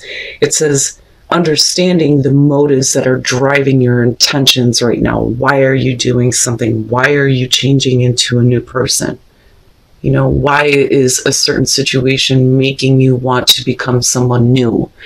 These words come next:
Now, what's funny is that with who in the world are you, the reverse meaning says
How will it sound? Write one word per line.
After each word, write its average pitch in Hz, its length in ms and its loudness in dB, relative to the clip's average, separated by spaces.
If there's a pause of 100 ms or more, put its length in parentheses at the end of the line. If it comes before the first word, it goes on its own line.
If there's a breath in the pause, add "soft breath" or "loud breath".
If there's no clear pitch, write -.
(640 loud breath)
Now, 139 300 0
what's 135 280 -2
funny 156 260 -2
is 135 200 0
that 127 260 0
with 135 180 0
who 160 220 -2
in 143 40 0
the 135 80 0
world 127 280 2
are 135 160 0
you, 127 160 0
the 127 140 0
reverse 127 600 0
meaning 123 420 2
says 123 540 -2